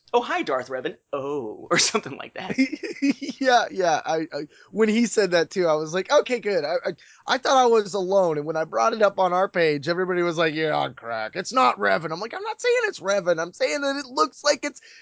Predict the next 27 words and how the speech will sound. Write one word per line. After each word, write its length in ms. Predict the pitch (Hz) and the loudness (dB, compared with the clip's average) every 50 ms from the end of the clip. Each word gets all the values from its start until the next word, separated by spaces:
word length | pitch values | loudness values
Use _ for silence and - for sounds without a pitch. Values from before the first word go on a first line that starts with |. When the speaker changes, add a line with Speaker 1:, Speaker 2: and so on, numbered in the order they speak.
| - - 190 | -10 -2 2
Speaker 2:
Revan 340 | 233 254 262 294 277 262 | 2 2 2 0 -2 -4
stripped 480 | 196 - - - 254 254 - - 202 180 | -6 -6 -2 -2 -2 -2 -2 -8 -14 0
down. 440 | 165 233 226 247 269 254 247 208 180 | 0 2 2 4 2 2 2 2 2
Like, 180 | 170 165 147 180 | 2 0 0 0
it 80 | 180 | -2
looks 240 | 180 208 208 - - | 0 0 -2 0 -2
like 120 | 233 233 233 | -4 -2 -2
they've 140 | 240 226 | -4 0
taken 300 | - 214 208 202 233 233 | 2 2 2 2 2 -2
that 160 | 226 233 226 - | -2 -2 -2 0
character 420 | - 220 233 240 339 - 247 196 | 0 2 2 2 0 0 -4 -2
model 360 | 185 170 160 170 180 202 226 | 0 2 4 4 4 4 4
and 80 | 226 202 | 4 2
retooled 600 | 196 220 240 240 226 - 262 277 440 427 247 202 | 0 -2 -4 -6 -6 -6 2 6 6 6 6 4
it." 80 | 156 - | 0 0
Hey, 360 | 190 240 277 466 440 403 349 - - - _ - | 2 4 6 6 6 4 2 -2 -8 -16 _ -2
that's 240 | - - - - 262 | -2 -2 -2 -2 -2
what 180 | 233 220 - | -2 -2 -2
Dave 240 | - - 190 220 220 | -4 -4 -4 -4 0
Filoni's 580 | - 262 277 285 311 349 480 480 330 294 202 180 | 0 2 4 4 4 4 4 4 4 2 4 2
been 180 | 220 220 190 | 0 0 0
saying 400 | - - 196 196 196 190 180 170 | -4 -4 -2 0 0 0 0 0
all 140 | 160 170 170 | 0 0 0
this 240 | 160 165 151 - - | 0 0 -2 -4 -6
time. 420 | - 135 143 143 135 135 117 98 - | -8 -8 -4 -4 -2 -4 -4 -4 -4
I 40 | |
mean, 180 | 185 202 190 | -4 -4 -4